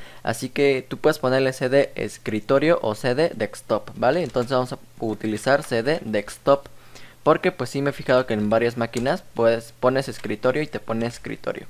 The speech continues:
Limpiamos la consola y ya estamos aquí dentro de nuestro escritorio. Para crear, eh, una carpeta vamos a utilizar el comando M D, pero antes de que hagas esto,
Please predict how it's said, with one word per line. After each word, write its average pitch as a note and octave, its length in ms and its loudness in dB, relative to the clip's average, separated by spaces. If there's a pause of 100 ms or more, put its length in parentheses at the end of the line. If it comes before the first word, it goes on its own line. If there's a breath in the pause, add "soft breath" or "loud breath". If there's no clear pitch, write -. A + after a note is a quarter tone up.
(400 loud breath)
Limpiamos C3 400 2
la B2+ 120 2
consola E3+ 500 4
y C#3+ 80 0
ya C#3 80 4
estamos D3+ 300 2
aquí B2+ 200 -2
dentro B2 300 0
de A2 100 2
nuestro G#2 380 -6
escritorio. A#2 560 0 (380 loud breath)
Para C3 260 4
crear, F3 400 4 (560 loud breath)
eh, A2 580 2
una D3+ 340 6
carpeta A2 500 0
vamos C3+ 240 0
a - 40 -18
utilizar A2 380 0
el C3+ 120 0
comando A#2+ 460 2
M A#2 280 0
D, C#3 240 2 (320 loud breath)
pero B2 240 6
antes C#3+ 300 4
de - 80 -4
que B2+ 100 0
hagas C3+ 280 2
esto, E3+ 380 -4